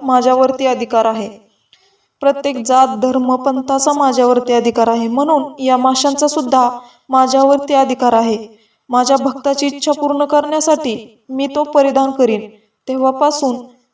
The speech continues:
पंढरीच्या पांडुरंगाने माशाच्या आकाराची कुंडलं आपल्या कानामध्ये घातली. याचा प्रत्यक्ष पुरावा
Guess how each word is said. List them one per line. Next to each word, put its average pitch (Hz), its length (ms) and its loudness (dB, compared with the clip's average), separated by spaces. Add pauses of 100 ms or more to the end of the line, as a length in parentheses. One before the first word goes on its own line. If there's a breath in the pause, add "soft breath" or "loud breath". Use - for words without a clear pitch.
(120)
पंढरीच्या 277 520 0
पांडुरंगाने 277 960 0
माशाच्या 254 560 0
आकाराची 269 560 0
कुंडलं 269 680 -2
आपल्या 254 280 -4
कानामध्ये 254 600 0
घातली. 233 580 -8 (380)
याचा 247 200 0
प्रत्यक्ष 262 580 -2
पुरावा 285 640 2